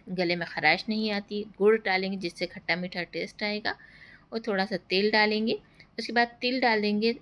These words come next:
अच्छे सारे, थोड़े ज़्यादा डालें और थोड़ा सा पानी डालते हुए इसका बैटर बना के तैयार करेंगे। बैटर आपने बहुत ज़्यादा पतला या बहुत ज़्यादा थिक नहीं रखना है, सेमी सॉफ्ट बैटर बना के तैयार कर लेंगे। तो आप देख सकते हैं कुछ इस तरीका का हमने बैटर बना के तैयार किया। इसे पत्तों के ऊपर अप्लाई करना है। तो पत्तों के ऊपर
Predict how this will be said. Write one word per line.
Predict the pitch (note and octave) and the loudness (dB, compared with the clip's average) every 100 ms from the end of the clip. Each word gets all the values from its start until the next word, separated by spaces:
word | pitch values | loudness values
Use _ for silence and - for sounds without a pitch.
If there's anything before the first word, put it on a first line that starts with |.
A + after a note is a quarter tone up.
| - - | -14 -16
अच्छे | - G#3 | -8 -8
सारे, | G#3 F#3+ - G#4 _ _ _ _ _ - | -4 -4 -4 -6 _ _ _ _ _ -6
थोड़े | G#3 | -2
ज़्यादा | F#3+ E3 D#3+ | 4 4 4
डालें | G3 G3+ G#3+ | 0 0 -2
और | - G#3 G#3 | 0 -2 -2
थोड़ा | G3 F#3+ | 0 0
सा | - | 0
पानी | - E3 F3+ | -2 0 0
डालते | G3 G3 G3 F3+ | 2 0 0 -4
हुए | G3+ | -4
इसका | A3+ G#3+ | -4 -4
बैटर | F3+ E3+ F#3 | -4 -2 -2
बना | G3+ G3 | -2 -2
के | G3 - | -2 -2
तैयार | E3+ E3 F3+ | 2 2 2
करेंगे। | G3+ G#3+ G#3+ | 0 2 2
बैटर | G3 F3+ A3 | 2 2 2
आपने | A3+ F#3+ F#3+ | 2 0 -2
बहुत | F#3 F3+ G#3 | -2 -2 0
ज़्यादा | G#3+ G3+ | 0 -2
पतला | G3 F3+ - G3+ | -4 -8 -8 -6
या | A3+ - | -4 -6
बहुत | F3 F#3+ | -8 -4
ज़्यादा | F#3 E3+ A3+ | -2 -2 -2
थिक | - G3+ F#3 | -2 -4 -2
नहीं | E3+ A3 | -2 2
रखना | A3 G#3 G3+ | 2 0 -8
है, | G#3 D4 - - - - - - | -6 -8 -12 -20 -20 -20 -20 -4
सेमी | - G#3 A#3+ | 4 6 6
सॉफ्ट | - - - | 2 -2 0
बैटर | F3 F3+ F3+ | 2 4 2
बना | E3+ D#3+ | 2 0
के | F3+ | 0
तैयार | F3+ E3 F3 | 4 6 6
कर | F#3+ G#3+ | 2 -2
लेंगे। | G#3+ G#3+ | 0 -2
तो | G#3+ F3+ | 0 -2
आप | |
देख | D#3+ F#3 G3 | 0 -2 -2
सकते | G#3+ G#3+ G#3 | -8 -8 -10
हैं | |
कुछ | G#3 G#3 | -10 -6
इस | F3 - | -6 -4
तरीका | E3+ F3 G3 | -4 -4 -8
का | G3 - | -10 -10
हमने | F#3+ F3 F3 | -6 -4 -2
बैटर | D3 D#3+ | -4 -6
बना | E3 D#3+ D#3 | -10 -8 -8
के | - | -10
तैयार | - D3 F3 | -8 -4 -4
किया। | G#3 G#3+ | -4 -4
इसे | G3+ G3+ | -4 -6
पत्तों | G#3 D#3+ - | -8 -8 -8
के | - F3 | -8 -6
ऊपर | F3 | -4
अप्लाई | F3 F3 D#3+ F#3 | -6 -4 -4 -4
करना | G#3 G3+ | -4 -4
है। | G#3+ A3+ | -2 -2
तो | A3+ | -2
पत्तों | - - G3+ | -6 -10 -6
के | G#3 | -6
ऊपर | G#3 | -6